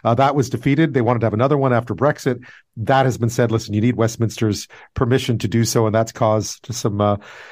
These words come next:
caused some, some, caused a bit of a ruckus in, in the U K this week. Uh, Catherine, there was a lot of Canadian content in that Supreme Court decision, and it was interesting because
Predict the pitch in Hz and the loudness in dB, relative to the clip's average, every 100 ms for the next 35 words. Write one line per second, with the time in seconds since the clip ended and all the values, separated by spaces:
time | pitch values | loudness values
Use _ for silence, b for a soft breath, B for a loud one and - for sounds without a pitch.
0 | B - 214 208 190 165 160 - 165 151 | B 2 2 4 0 0 -2 0 0 2
1 | 175 175 165 147 127 139 - 107 - - | 0 2 2 2 2 2 0 -6 -8 -12
2 | - 123 113 - 120 117 117 120 123 110 | -4 0 0 2 0 2 2 2 2 2
3 | 107 113 104 B B B 170 165 214 233 | 0 -2 -4 B B B -2 2 2 4
4 | 208 190 180 180 269 330 - _ - 175 | 4 4 4 4 4 2 -2 _ -2 2
5 | 208 196 151 - 185 214 214 165 135 131 | 4 2 0 0 -2 0 0 0 2 0
6 | - 120 127 120 131 120 120 123 117 131 | -2 -4 -2 0 0 0 0 -2 0 2
7 | 143 165 208 233 269 - 156 143 147 120 | 2 2 0 -2 0 0 0 2 0 -2